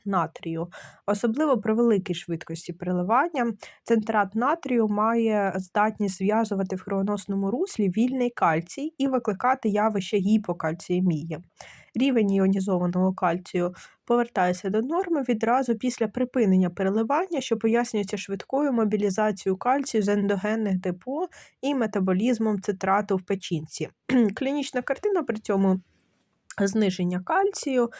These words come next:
е, зниженні кальцію в крові з'являються неприємні відчуття за грудиною, судомні смикання м'язів гомілки, обличчя, порушення ритму дихання з переходом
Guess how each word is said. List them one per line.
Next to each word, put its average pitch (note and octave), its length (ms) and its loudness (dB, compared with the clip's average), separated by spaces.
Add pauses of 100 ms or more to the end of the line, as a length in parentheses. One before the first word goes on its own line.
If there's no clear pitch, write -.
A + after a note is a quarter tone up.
(400)
е, G3+ 120 2
зниженні G3 460 2
кальцію F#3 500 0
в F#3 60 -6
крові D#4 380 0
з'являються G#3 560 0
неприємні G3+ 640 0
відчуття A#3+ 500 0
за E4 140 0
грудиною, B3 600 -2
судомні G#3+ 720 2
смикання C4 800 -4 (300)
м'язів A#3 500 2
гомілки, A3 680 0
обличчя, G#3+ 640 0
порушення A3+ 640 -2
ритму F#3+ 340 -2
дихання C#4 520 -2
з - 80 -10
переходом G#3+ 640 -2